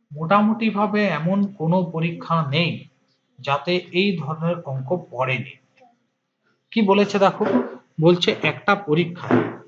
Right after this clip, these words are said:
একজন শিক্ষার্থী প্রত্যেকটা সঠিক উত্তরের জন্য চার নাম্বার প্লাস পায়, মানে প্লাস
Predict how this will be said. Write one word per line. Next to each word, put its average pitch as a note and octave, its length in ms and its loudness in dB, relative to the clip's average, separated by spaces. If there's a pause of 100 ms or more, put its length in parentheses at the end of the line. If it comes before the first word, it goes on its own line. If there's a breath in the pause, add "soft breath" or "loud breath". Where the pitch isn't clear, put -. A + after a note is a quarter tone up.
(260)
একজন D#3+ 460 0
শিক্ষার্থী - 760 -4 (560)
প্রত্যেকটা G#3+ 720 0
সঠিক G3 580 -4
উত্তরের E3 500 0
জন্য B2 340 0 (360)
চার D3 220 2
নাম্বার C3 500 2 (140)
প্লাস D3 280 2 (100)
পায়, G2+ 260 -6
মানে G3+ 160 0
প্লাস D3+ 420 -2